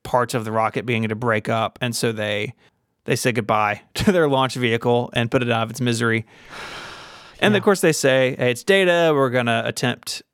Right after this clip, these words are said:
Speaker 1: to make this data make Launch Vehicle seven better."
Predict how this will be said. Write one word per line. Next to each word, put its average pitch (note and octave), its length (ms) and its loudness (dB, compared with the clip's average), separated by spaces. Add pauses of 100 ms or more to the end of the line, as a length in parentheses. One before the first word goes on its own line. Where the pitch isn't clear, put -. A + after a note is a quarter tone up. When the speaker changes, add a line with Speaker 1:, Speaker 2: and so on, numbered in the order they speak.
Speaker 1:
to A#2+ 160 -4
make A2+ 180 -4
this A#2 140 -4
data A2+ 520 -4
make A2+ 200 -6
Launch A#2 200 -4
Vehicle A#2 260 -6
seven A2 480 -4
better." D3 400 2